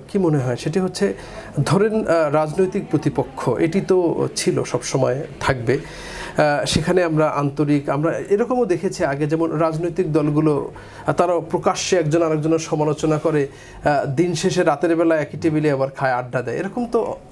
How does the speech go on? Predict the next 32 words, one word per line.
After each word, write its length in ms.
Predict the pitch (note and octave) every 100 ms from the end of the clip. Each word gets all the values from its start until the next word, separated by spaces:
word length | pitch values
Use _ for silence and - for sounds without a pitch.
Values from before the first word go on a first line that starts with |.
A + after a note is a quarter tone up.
| -
অহরহ 360 | D#3+ E3+ G3+ G3
আগে 260 | E3 F3
হয়েছে। 500 | D#3 A3+ B3+ - A2+ - - - - - -
তো, 120 | A3 G#3
এ, 160 | E3 - -
প্রতিহিংসাটা 840 | A3 G#3+ C4+ A3 C4 - C#4 C4+ C4
এমন 440 | - E3+ A3+ C4+
পর্যায়ে 400 | B3 C4 G3+ A#3+
কেন 300 | A3 G3 A3
চলে 280 | A3+ G#3 E3
গেল 260 | C#3 C3+ C3
যে 280 | D3 C#3 - - - - -
মনে 240 | D#3+ A3+
হয়েছে 380 | A3+ B3+ B3 A3+
আমার 220 | F3+ G3+ G3+
প্রতিপক্ষের 560 | G3+ G#3+ A#3 - G3 B2+ D3 -
নিয়ে 260 | C#3+ A3
মেরে 180 | A3+ F3+
ফেলি? 280 | D#3 C3 G#2+ - - - -
বিশেষ 140 | F#3 -
করে 200 | A#3 A3
ইয়াং 200 | A3 F3+
জেনারেশনের 520 | F3+ D#3+ C#3 D3 C#3
মধ্যে, 240 | D3+ E3+
এবং 200 | G#3+ B3 - -
ছাত্রলীগের 580 | - G#3+ A#3+ A3+ G#3+ A3+
এই 80 |
বেপরোয়া 440 | G3 F3+ F#3 F3 D#3
আচরণটা 540 | D#3 D#3 D3 C#3+ C#3+ - - - G3
বেশ 120 | A3
সমালোচিত 720 | - F3+ E3 D#3+ - E3 D#3+
হচ্ছে। 480 | B2+ C#3+ - -